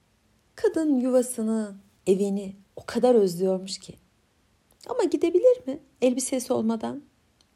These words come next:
Mümkün değil. Çocukları dizinin dibinde "Anne, anne." dedikçe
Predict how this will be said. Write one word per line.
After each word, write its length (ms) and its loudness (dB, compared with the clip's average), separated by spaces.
Mümkün 460 -2
değil. 260 -10
Çocukları 500 4
dizinin 420 0
dibinde 520 0
"Anne, 480 0
anne." 360 -2
dedikçe 600 -8